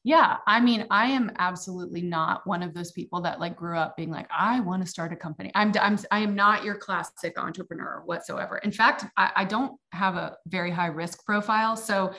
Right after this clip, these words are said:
the way that we started this organization was, was, or a risk tolerance, I mean. Um, so the way that we started this organization was sort of perfect for me because it start-, we started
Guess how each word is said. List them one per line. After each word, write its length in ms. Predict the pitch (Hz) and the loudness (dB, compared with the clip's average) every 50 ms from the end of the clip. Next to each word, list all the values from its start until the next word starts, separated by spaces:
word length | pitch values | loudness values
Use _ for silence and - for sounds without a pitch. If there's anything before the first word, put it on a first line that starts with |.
| - - - - _ - | -14 -20 -20 -20 _ -6
the 60 | 202 | -2
way 240 | 196 196 226 233 269 | 0 2 4 6 6
that 120 | 247 - | 4 4
we 80 | - 220 | 2 0
started 320 | 214 - 202 190 185 165 | 0 0 -2 -2 -2 -4
this 200 | 147 180 170 - | -6 -6 -6 -4
organization 640 | 180 175 175 170 170 165 160 - - - - 185 185 - | -4 -4 -4 -6 -6 -6 -6 -6 -6 -6 -6 -6 -4 -4
was, 380 | - - 143 - - - - _ | -4 -6 -8 -10 -14 -16 -14 _
was, 400 | - 180 175 170 165 160 - - - - _ _ _ _ - | -6 -4 -4 -4 -4 -6 -10 -14 -16 -18 _ _ _ _ 2
or 140 | 214 214 196 | 4 4 4
a 100 | 196 190 | 4 2
risk 260 | 190 214 208 - - | 2 0 0 -2 -2
tolerance, 540 | - - 208 185 - - - - - - 175 | 0 2 2 2 2 0 -4 -8 -10 -10 -10
I 60 | 170 | -8
mean. 260 | 185 190 - - 170 - - - - - - | -8 -8 -8 -8 -10 -14 -18 -20 -20 -8 -2
Um, 220 | - 202 196 175 170 | 2 2 2 2 0
so 160 | - - 214 | -2 -2 -2
the 100 | 208 202 | -2 0
way 180 | 202 214 226 226 | 0 0 0 0
that 160 | 214 - - | 0 -2 0
we 240 | 208 208 202 196 190 | 0 0 0 -2 -2
started 340 | - - 190 175 175 165 | -2 -2 -2 -2 -2 -2
this 160 | 185 190 185 180 | -4 -4 -4 -4
organization 640 | 170 160 160 160 165 151 165 156 - - - 165 | -4 -4 -4 -6 -6 -6 -8 -8 -8 -6 -6 -6
was 200 | 139 - - - | -6 -8 -10 -12
sort 280 | - - - - - 160 | -12 -10 -8 -8 -8 -8
of 60 | - | -8
perfect 340 | - - 185 - - - - | -6 -6 -6 -4 -6 -10 -12
for 140 | - - - | -10 -10 -10
me 200 | - - - - - | -8 -10 -10 -8 -8
because 260 | 190 185 202 185 175 | -6 -4 -4 -4 -4
it 160 | 196 - - | -6 -6 -4
start-, 220 | - 202 196 190 | -2 0 0 0
we 80 | 185 202 | 0 -2
started 420 | - - 196 180 180 170 160 170 | -2 -2 -2 0 0 -2 -4 -6